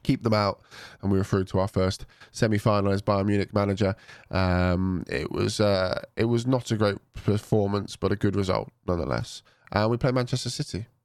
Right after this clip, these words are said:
very tough Manchester City, so that's gonna be difficult for the semi-final. We then went and played Mainz, uh, and we beat them three two.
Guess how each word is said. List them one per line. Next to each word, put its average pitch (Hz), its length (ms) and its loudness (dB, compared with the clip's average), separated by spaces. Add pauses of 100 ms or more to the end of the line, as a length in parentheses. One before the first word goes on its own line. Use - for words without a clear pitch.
(420)
very 110 320 2
tough 107 340 -2
Manchester 101 360 -4
City, 95 360 -4 (360)
so 98 180 2
that's - 360 -2
gonna 104 220 -2
be 98 80 0
difficult 98 680 -4
for 104 100 -6
the 101 80 0
semi-final. 110 760 0 (480)
We 147 100 0
then 156 100 4
went 156 100 2
and 151 80 0
played 143 200 2
Mainz, 151 600 -2
uh, 127 640 2
and 117 260 2
we 117 160 2
beat 123 240 -2
them 117 320 0
three 135 300 2
two. 123 380 2